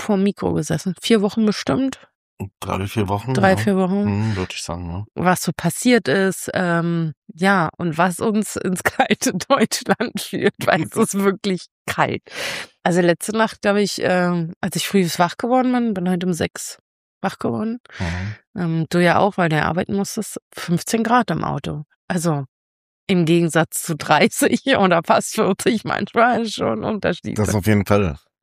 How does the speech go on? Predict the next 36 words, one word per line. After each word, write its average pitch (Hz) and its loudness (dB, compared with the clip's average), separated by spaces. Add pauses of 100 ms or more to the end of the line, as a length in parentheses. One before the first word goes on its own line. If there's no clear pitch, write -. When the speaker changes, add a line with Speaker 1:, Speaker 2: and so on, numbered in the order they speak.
Speaker 2:
Ich 87 -6
hab - -4
nicht 95 0
mal 98 2
Strümpfe 117 0
an 87 -2
gerade. 101 0 (140)
Es - -8
ist 85 -4
echt 82 -6
Speaker 1:
Ja, 175 0
das 185 0
ist - -2
meine 196 2
Schuld, 196 2
aber 185 2
darauf 196 0
kommen 233 -2
wir 226 -2
Speaker 2:
Da 247 2
Speaker 1:
vielleicht 302 4
Speaker 2:
kommen 277 4
wir - 2
Speaker 1:
<laughs> - 2
gleich - 0
auch - 2
noch - -2
mal 320 0
zu - -2 (120)
sprechen, - -4
warum 220 0
mein 214 0
Mann 196 0
keine 233 -4
Strümpfe 214 -8
anhat. 160 -4